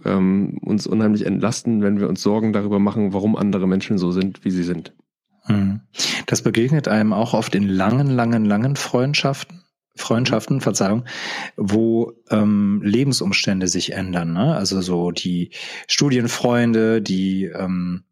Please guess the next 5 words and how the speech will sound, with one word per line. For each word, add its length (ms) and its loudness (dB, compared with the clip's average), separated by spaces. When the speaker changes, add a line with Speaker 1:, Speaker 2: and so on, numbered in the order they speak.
Speaker 2:
eigentlich, 580 -2
äh, 300 -6
ständig 440 2
miteinander, 1080 0
äh, 40 -20